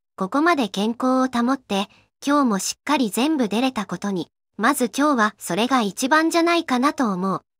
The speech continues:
と優勝を争っている終盤の手に汗握る戦いを噛み締めている。勝てば大谷にとって、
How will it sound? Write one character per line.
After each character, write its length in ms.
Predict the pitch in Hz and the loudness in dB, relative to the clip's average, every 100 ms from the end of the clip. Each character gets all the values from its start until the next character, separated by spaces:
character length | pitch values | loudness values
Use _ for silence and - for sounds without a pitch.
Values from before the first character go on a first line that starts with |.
| _ | _
と 120 | 247 | -2
優 200 | 247 190 | 0 2
勝 260 | 285 - 339 339 | 2 2 2 4
を 40 | 330 | 4
争 340 | 277 285 320 370 | 4 2 2 -2
っ 40 | |
て 200 | - 285 | 0 0
い 80 | 233 | 2
る 120 | 196 | 0
終 300 | - 190 240 | -2 0 2
盤 220 | 269 277 | 2 4
の 100 | 285 | 2
手 160 | 285 294 | 2 0
に 220 | 254 - | 0 0
汗 240 | 214 254 262 | -4 0 0
握 300 | 214 208 262 | 0 2 0
る 60 | |
戦 460 | 269 220 233 226 240 | 0 -2 -4 0 0
い 140 | 233 | 2
を 120 | 226 | 0
噛 200 | 226 - | -2 -4
み 140 | 170 254 | -2 0
締 140 | 330 | 2
め 120 | 330 | 0
て 100 | 294 | 0
い 140 | 214 180 | -2 -2
る。 160 | 160 - _ _ _ _ _ _ _ _ _ - | -6 -8 _ _ _ _ _ _ _ _ _ -4
勝 120 | - | 0
て 120 | 330 | 2
ば 180 | 220 185 | 2 0
大 180 | 254 359 | 2 0
谷 240 | 339 277 | 2 2
に 120 | 226 214 | 2 0
と 120 | 220 | -4
っ 60 | |
て、 340 | - - 196 | -4 -4 -4